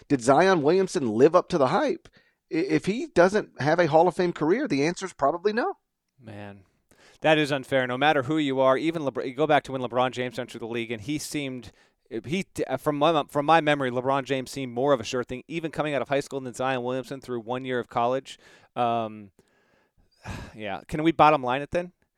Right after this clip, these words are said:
Speaker 2: Will Zion Williamson make the Hall of Fame one day? And I, you know, listen, I know this is, like, super long picture and all that stuff, and the kid just, he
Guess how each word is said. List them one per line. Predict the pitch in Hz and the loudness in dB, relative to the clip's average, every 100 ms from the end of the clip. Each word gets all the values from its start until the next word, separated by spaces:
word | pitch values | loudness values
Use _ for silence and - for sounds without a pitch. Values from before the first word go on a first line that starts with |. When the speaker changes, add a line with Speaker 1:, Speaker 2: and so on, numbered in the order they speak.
| _ _ _ | _ _ _
Speaker 2:
Will | 117 127 | -4 -2
Zion | 120 143 160 135 | 0 0 0 -2
Williamson | 143 135 - 120 | -4 -4 -8 -8
make | 120 - | -8 -8
the | |
Hall | 98 - 113 | -10 -6 -6
of | 95 | -6
Fame | - 95 90 | -10 -14 -14
one | 78 | -16
day? | 76 58 - _ _ | -16 -16 -18 _ _
And | 107 123 | -10 -8
I, | 95 - | -8 -8
you | 120 | -10
know, | 78 57 | -10 -10
listen, | 120 - | -10 -10
I | 110 | -10
know | 120 | -8
this | 95 95 | -10 -12
is, | 85 | -16
like, | 71 | -16
super | - - 117 90 90 87 | -16 -12 -14 -12 -16 -14
long | 80 95 92 - | -14 -14 -16 -20
picture | 92 - 90 | -20 -18 -18
and | |
all | 87 | -16
that | 90 | -16
stuff, | - - 90 | -16 -14 -14
and | 95 | -16
the | 92 | -20
kid | - 107 | -14 -14
just, | 90 87 _ _ _ _ | -14 -20 _ _ _ _
he | _ _ | _ _